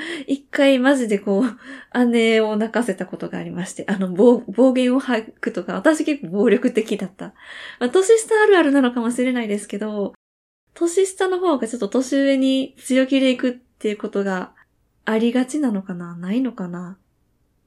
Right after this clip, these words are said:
<laughs> 性格によるのかな？<laughs> まあちょっと悪質だったこともありますけど、でも別にそれでこうね、兄弟関係崩壊みたいな、そんなことはなかったですし。はい。まあ一人っ子の人の方が、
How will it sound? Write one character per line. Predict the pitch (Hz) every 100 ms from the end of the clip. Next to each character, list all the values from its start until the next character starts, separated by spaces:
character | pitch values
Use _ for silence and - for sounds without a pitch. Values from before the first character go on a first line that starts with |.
| 247
<laughs> | 240 269 247 247 370 349 -
性 | 302
格 | 294 294 302
に | 285
よ | 277
る | 262
の | 240
か | 175
な？ | 262 277 302 - 339 -
<laughs> | - 349 427 466 359 294
ま |
あ | 262
ち | 330
ょ | 320
っ |
と | 220 -
悪 | 269 - 320
質 | 330
だ | 320
っ | 247
た | 214
こ | 220 277 277
と | 208
も |
あ | 208
り | 269
ま | 320 370
す | -
け | 202 190
ど、 | 220 196 - - _
で | 277
も | 392
別 | 226 240
に | 285
そ | 311 330
れ | 349
で | 330 330
こ | 330 302 294
う |
ね、 | 277 247 - - _ _
兄 | 262 240 247 240 240 233 233
弟 |
関 | 247 233
係 | 208 185 180 196
崩 | _ 214
壊 | 208 208
み | 190
た | 190
い |
な、 | 196
そ | 254
ん |
な | 339
こ | 349 453
と |
は | 220
な | 175 180
か | 196
っ | 226
た | 180
で | 165
す | 165
し。 | - 175 175 _ _ _ _ _ _ _
は | 185
い。 | 170 190 _ _ _ _
ま | 220
あ | 196
一 | - -
人 | 359 508
っ | -
子 | 269
の | 226 214
人 | 202 -
の | 233 233
方 | 269 269 208
が、 | 233 254 214